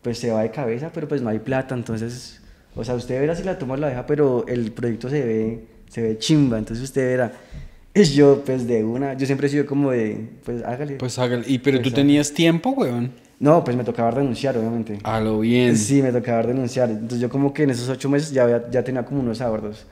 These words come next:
Speaker 1: Es que millón doscientos era de esto. Ah, <laughs> que lo, lo, lo sabía
Speaker 2: Sí,
Speaker 1: exprimir.
Speaker 2: sí, sí.
Speaker 1: <laughs> Entonces,
Speaker 2: Ya
Speaker 1: como
Speaker 2: tenías inversiones. "Ve-, vendo unas acciones
Speaker 1: Sí.
Speaker 2: y ya, hijo de puta,
Speaker 1: <laughs> Sí, no, ya
Speaker 2: descansar".
Speaker 1: vendo por acá y por acá ya.
Speaker 2: Es, pero hagamos un, hagamos un pequeño breakdown de ese presupuesto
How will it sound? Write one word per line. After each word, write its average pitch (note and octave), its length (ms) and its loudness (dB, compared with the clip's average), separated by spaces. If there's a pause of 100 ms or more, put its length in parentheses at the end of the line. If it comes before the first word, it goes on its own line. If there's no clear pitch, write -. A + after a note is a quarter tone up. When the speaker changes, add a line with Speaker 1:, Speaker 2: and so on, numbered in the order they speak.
(440)
Speaker 1:
Es - 80 -20
que D3 80 0
millón E3+ 300 2
doscientos F3+ 400 -2
era G3+ 180 0
de E3+ 240 -6
esto. - 240 -16
Ah, D3+ 180 6
<laughs> A3 1000 6
que G3 180 0
lo, G#3+ 220 0
lo, E3+ 200 -4
lo D#3+ 140 2
sabía D3 240 6
Speaker 2:
Sí, D3+ 280 6
Speaker 1:
exprimir. F3 440 8
Speaker 2:
sí, - 20 4
sí. C3 200 2
Speaker 1:
<laughs> - 720 2
Entonces, C#3 180 0
Speaker 2:
Ya A#2+ 100 8
Speaker 1:
como D3 100 8
Speaker 2:
tenías C#3 260 6
inversiones. A#2 640 4
"Ve-, A#2 140 4
vendo C3 320 4
unas D#3 180 4
acciones D#3 480 8
Speaker 1:
Sí. E3 60 8
Speaker 2:
y C#3 60 6
ya, A#2 340 8
hijo G#2+ 100 6
de - 60 4
puta, A2 380 0
Speaker 1:
<laughs> - 0 -
Sí, - 40 6
no, - 0 -
ya - 40 6
Speaker 2:
descansar". D3+ 520 4
Speaker 1:
vendo D3+ 180 0
por D#3 140 0
acá D3 320 -2
y E3+ 60 -4
por D#3 160 -8
acá C3+ 260 -2
ya. C#3 140 0
Speaker 2:
Es, C#3 180 0
pero C#3+ 260 8
hagamos C#3 360 6
un, F3+ 280 0
hagamos C#3 420 4
un E3 200 -2
pequeño D#3 460 2
breakdown D3+ 500 4
de C#3+ 80 6
ese A#2+ 160 0
presupuesto A#2+ 760 -4